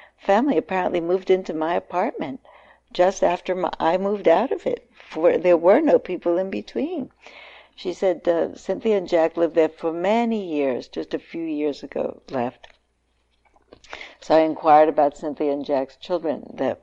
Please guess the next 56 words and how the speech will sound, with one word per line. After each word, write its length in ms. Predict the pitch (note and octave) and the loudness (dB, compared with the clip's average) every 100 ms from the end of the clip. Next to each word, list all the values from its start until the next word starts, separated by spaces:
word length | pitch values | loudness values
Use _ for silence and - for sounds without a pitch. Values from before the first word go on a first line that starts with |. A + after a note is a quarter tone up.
| _ _ | _ _
were 180 | C3 A#2+ | -2 -2
young 480 | - C3+ C#3 C3 C3+ | -4 -2 0 0 0
when 140 | C3 | -2
I 120 | B2+ B2+ | -2 -2
was 220 | C3 - | -2 -2
there, 220 | C#3 C#3 | 0 0
two 200 | - C#3 | -2 -6
little 220 | C3+ C3 | -4 -6
girls. 460 | A#2+ C3+ C3+ D3 - - - - _ | -6 -2 0 -2 -6 -18 -18 -20 _
And 140 | E3+ | -6
she 100 | F#3+ | -6
said, 160 | F3+ A3 | -2 2
"Oh, 160 | G3 A3 | 4 4
yeah, 220 | G3+ F#3 | 2 4
they 160 | F3+ | 2
were 100 | E3+ | 0
great 360 | D3+ E3 F#3+ - | 0 0 0 -2
friends 380 | - D3+ D3 D3 | -4 -4 -4 -6
of 120 | C#3+ | -8
her 160 | D#3+ D3 | -6 -6
children." 480 | - D#3 C#3 D3 C#3+ - - _ | -4 -6 -4 -6 -6 -20 -20 _
She 160 | - | -6
said 220 | D#3 F3+ E3+ | -2 2 4
they 100 | E3 | 2
played 460 | - F3 E3 F3 | 2 4 4 4
upstairs 680 | D#3+ D#3 - - D3+ D3+ D3 | 2 0 -6 0 2 2 -2
with 140 | D3 | -12
her 140 | D#3 C#3+ | -8 -10
children 440 | - D3+ C#3+ D3+ | -8 -10 -6 -6
all 140 | C#3+ C#3 | -4 -6
the 100 | C#3 | -6
time. 340 | - C#3 C#3+ - - - | -6 -8 -8 -16 -20 -20
She 160 | - F3+ | -4 -4
said 240 | - G3+ | -2 0
they 120 | A3 B3 | 4 4
were 140 | A3+ | 2
not 240 | F#3 E3 | 0 0
observant 640 | D#3+ - D#3+ D3+ C#3+ C#3+ D3 | 0 0 2 2 0 -8 -6
at 120 | C#3+ | -2
all. 280 | D3 D3 C3+ | -2 -2 -6
You 80 | C#3 | -8
probably 480 | C#3+ C#3+ C#3+ C#3+ | -6 -6 -6 -10
remember 540 | C#3+ C#3 C#3+ C#3+ D3 C#3 | -8 -10 -10 -10 -6 -4
that. 200 | C3 C3 - - _ | -4 -6 -14 -20 _
She 180 | - G#3+ | -6 -6
said, 240 | G3+ G#3 G#3 | 0 0 0
"You 80 | |
know, 140 | A3+ A3 | -2 0
but 180 | A3+ A3 | 0 4
they 140 | B3 | 4
loved 320 | A#3 G#3 G3+ | 6 2 2
it 160 | F#3+ - | -2 2
that 160 | F3+ | 2
we 160 | - G3 | 2 0
were, 340 | F3 C#3+ D3+ | 2 2 2
and 160 | D#3 | 0